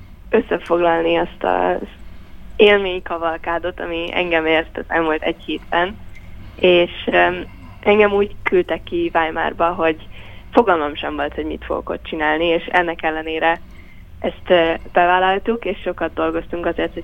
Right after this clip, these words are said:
juthassunk, és, ö, szerintem megpróbálnám átadni azt az élményt, azt a hangulatot,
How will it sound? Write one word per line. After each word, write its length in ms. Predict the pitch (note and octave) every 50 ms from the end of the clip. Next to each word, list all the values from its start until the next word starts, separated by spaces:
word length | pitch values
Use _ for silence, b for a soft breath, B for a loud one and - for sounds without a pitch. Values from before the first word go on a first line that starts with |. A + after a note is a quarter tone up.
| - -
juthassunk, 720 | F3 E3+ - - F#3+ G3+ - - - A3+ A3 A3+ A#3+ - - - - B B B B B B B B B B -
és, 340 | - - F#3 F3+ F3+ F#3 F#3 - - -
ö, 220 | F#3+ F#3 F#3 F#3 F#3 F#3 F#3+ G3 G3 -
szerintem 540 | - G3 F#3 F#3 F#3 - - G3 G3 F#3+ - -
megpróbálnám 640 | G3+ G3 G3 - F#3+ E3+ E3+ E3 E3 E3+ F3 F3
átadni 640 | - E3+ E3 E3 - D#3+ - - - E3 E3 E3+ E3+ - - B B B B B B B B B B
azt 260 | - - F#3 - -
az 80 | G3 F#3+
élményt, 500 | - - F#3 F3+ F3 F3 F3 E3+ E3+ F3
azt 160 | F3+ F#3 -
a 40 | G3
hangulatot, 760 | F#3 F#3 F3+ F3 F3 E3+ D#3+ D#3+ D#3+ - - D#3+ E3+ - -